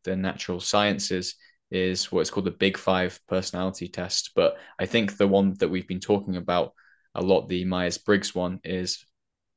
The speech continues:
probably the most popular one. And I know that they use this in interview, not interviews, but perhaps, like, at work to see what, uh, personality type you are. But I don't really know too much about the type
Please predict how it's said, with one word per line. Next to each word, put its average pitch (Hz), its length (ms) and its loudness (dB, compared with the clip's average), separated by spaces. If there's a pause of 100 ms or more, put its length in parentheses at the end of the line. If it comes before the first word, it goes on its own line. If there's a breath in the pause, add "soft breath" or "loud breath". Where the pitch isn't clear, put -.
(320)
probably 120 280 4
the 127 80 2
most 107 480 2
popular 117 380 4
one. 120 180 6
And 98 220 2
I 95 100 -4
know 101 220 2
that 104 180 -2
they 95 80 0
use 95 300 -2
this 90 200 -2
in 95 80 -2
interview, 101 600 2
not 104 200 2
interviews, 95 400 0
but 80 160 0 (120)
perhaps, 92 340 -2
like, 90 240 0
at 95 180 -4
work 95 420 2
to 95 120 -4
see 98 240 0
what, 95 260 4 (720 loud breath)
uh, 90 220 -2
personality 90 600 -6
type 90 300 -4
you 92 140 0
are. 92 180 2
But - 200 2 (320 loud breath)
I - 20 -4
don't 120 180 4
really 139 180 6
know 107 200 8
too 101 240 -2
much 98 260 0
about 101 280 4
the 101 400 0
type 95 340 0